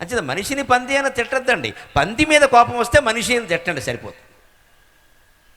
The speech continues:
మనకి బాగా లోకో, దున్నపోతోటి, గాడిదోటి, కుక్కోటి, పందోటి, ఇవి బాగా ఉపయోగిస్తాం. కుక్క బుద్ధి, కుక్క బుద్ధి ఏమిటండి? కుక్క బుద్ధిలో తేడా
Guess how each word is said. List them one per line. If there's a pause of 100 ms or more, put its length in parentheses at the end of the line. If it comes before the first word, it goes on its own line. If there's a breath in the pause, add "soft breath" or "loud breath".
(1040)
మనకి
బాగా
లోకో,
దున్నపోతోటి,
గాడిదోటి,
కుక్కోటి,
పందోటి,
ఇవి
బాగా
ఉపయోగిస్తాం. (240)
కుక్క
బుద్ధి,
కుక్క
బుద్ధి
ఏమిటండి?
కుక్క
బుద్ధిలో
తేడా